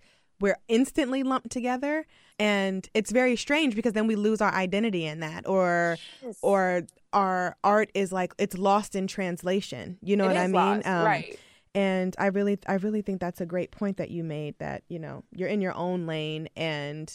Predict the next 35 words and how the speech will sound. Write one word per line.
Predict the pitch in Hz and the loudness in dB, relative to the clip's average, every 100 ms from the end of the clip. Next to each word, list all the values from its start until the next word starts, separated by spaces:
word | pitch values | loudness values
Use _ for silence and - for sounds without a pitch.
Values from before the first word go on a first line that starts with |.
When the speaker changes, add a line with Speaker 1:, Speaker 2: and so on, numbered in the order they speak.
| - _ | -20 _
Speaker 1:
no | 190 | 0
matter | 196 175 185 | 4 4 4
Speaker 2:
Remember | - 269 | 4 4
Speaker 1:
how | 240 | 4
Speaker 2:
why | 233 | 2
you | 233 | 0
started. | 220 - 202 196 | -6 -4 0 2
Speaker 1:
Exactly. | 196 175 170 175 208 113 | 0 0 -2 -2 -8 -6
Speaker 2:
Remember | 269 254 | -2 -2
why | 226 214 | 0 2
you | 202 190 226 233 | 2 0 0 0
started. | 220 - 180 160 147 - | 0 0 2 2 -2 -6
Speaker 1:
Right. | 180 165 131 - _ | -4 -4 -4 -10 _
Speaker 2:
So | 175 | -10
Speaker 1:
Exactly. | 170 98 180 240 190 | -8 -6 -2 -2 -2
Speaker 2:
important. | 196 165 147 143 160 - | 2 2 2 -4 -10 -14
Speaker 1:
Exactly. | 165 - 170 - 120 214 _ | -14 -12 -12 -14 -18 -18 _
Speaker 2:
Yes. | 202 240 165 127 - - - | -4 0 0 -2 -6 -14 -2
Speaker 1:
Okay. | 247 226 139 160 _ - _ - | -2 0 -4 -8 _ -20 _ 0
So | 262 214 156 127 160 _ _ _ _ - _ - | 2 4 2 0 -10 _ _ _ _ -20 _ -18
let | 175 185 277 | -12 -10 -8
me | 269 262 - | -8 -10 -12
see | - 214 | -8 -6
what | 190 | -4
else | 180 | -2
Speaker 2:
Girl, | 190 254 | 2 2
Speaker 1:
I | |
Speaker 2:
I'm | 180 | 4
loving | 233 247 208 | 2 4 2
Speaker 1:
have | 190 | 0
Speaker 2:
this | 185 180 247 | 0 0 4
Speaker 1:
here. | 269 311 | 6 8
Speaker 2:
conversation. | 285 381 - | 8 6 4
I'm | |
like, | 240 285 233 180 233 | 2 4 4 4 2